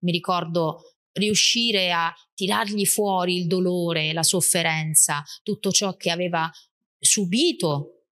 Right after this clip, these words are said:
e tutto ciò che continuava a provare. Quando negli anni novanta, a un certo punto, ve lo ricorderete, in Italia viene estradato Erich Priebke, il, eh,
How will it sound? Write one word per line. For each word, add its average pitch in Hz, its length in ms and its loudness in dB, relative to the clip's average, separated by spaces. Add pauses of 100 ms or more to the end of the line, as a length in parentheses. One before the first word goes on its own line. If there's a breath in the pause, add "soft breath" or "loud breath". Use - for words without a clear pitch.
(600)
e 254 140 -6
tutto 330 260 -4
ciò 294 260 0
che 233 200 -4
continuava 214 1160 -2
a 175 160 -6
provare. 180 800 -2 (680 soft breath)
Quando 208 680 0
negli 196 200 0
anni 190 180 -2
novanta, 185 600 -2
a - 20 -4
un 160 80 -4
certo - 320 -4
punto, 196 720 -2
ve 185 120 -2
lo 180 60 2
ricorderete, 180 680 0
in 160 80 -2
Italia 175 400 -2
viene 156 560 -2
estradato 160 760 0
Erich 156 280 -4
Priebke, 170 760 -4
il, 160 240 0
eh, 143 680 -4